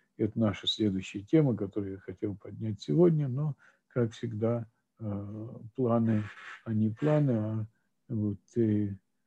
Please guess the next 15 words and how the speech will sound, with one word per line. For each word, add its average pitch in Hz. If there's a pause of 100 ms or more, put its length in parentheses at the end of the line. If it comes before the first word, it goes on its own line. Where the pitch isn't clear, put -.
(160)
время, 110
оно 98 (300)
время. 104 (300)
Пожалуйста, 117
я 113
остановил 110 (140)
шер, 123
если 107
есть 113
какие-то 107 (380)
вопросы, 113
я 104
готов 101
пытаться 113
ответить. 139